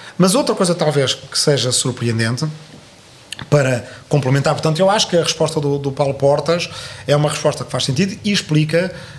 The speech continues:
porque é que a política americana, eh, eh, potencialmente pode virar muito à esquerda nas próximas décadas. Hoje em dia não se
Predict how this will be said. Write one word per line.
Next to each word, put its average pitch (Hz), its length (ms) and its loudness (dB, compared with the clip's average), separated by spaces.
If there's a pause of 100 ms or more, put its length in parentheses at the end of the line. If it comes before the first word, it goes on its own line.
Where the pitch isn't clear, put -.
(240)
porque - 240 2
é - 60 4
que - 80 -2
a 170 40 0
política 165 380 -2
americana, 151 800 0 (340)
eh, 160 200 4
eh, 139 640 0 (920)
potencialmente 160 540 2
pode 160 200 0
virar 156 240 0
muito 151 300 2
à - 20 0
esquerda 143 360 0
nas 147 140 -2
próximas 156 380 -4
décadas. 120 360 0
Hoje 123 160 -2
em 131 80 0
dia 131 200 0
não 127 160 0
se 131 460 0